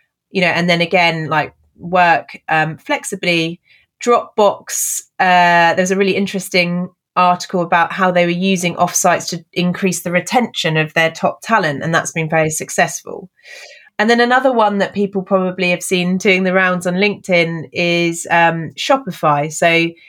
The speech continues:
they talked about, you know, cancelling all meetings over a certain number of people being involved in them,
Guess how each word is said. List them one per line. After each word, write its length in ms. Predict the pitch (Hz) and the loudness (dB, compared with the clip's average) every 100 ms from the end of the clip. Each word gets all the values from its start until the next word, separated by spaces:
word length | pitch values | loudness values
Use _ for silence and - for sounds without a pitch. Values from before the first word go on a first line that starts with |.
| - _ | -20 _
they 140 | 185 | -2
talked 240 | 185 190 - | 0 -4 -2
about, 340 | 180 170 160 | 0 2 0
you 60 | 175 | 0
know, 180 | 156 156 | 0 0
cancelling 640 | - 196 185 - 175 170 | -2 -2 -2 -2 0 0
all 160 | 170 175 | -2 0
meetings 560 | 220 233 - 202 175 | 0 -2 -2 -2 2
over 280 | 180 175 175 | 2 2 -2
a 40 | |
certain 460 | 170 - 175 175 175 | -2 2 0 0 -2
number 260 | 170 165 165 | -2 0 -6
of 120 | 160 | -4
people 320 | 190 180 170 | -4 -2 -2
being 180 | 165 160 | -2 -2
involved 420 | 160 190 180 175 | 2 2 2 -2
in 100 | 170 | -2
them, 360 | 170 165 165 | 0 0 -2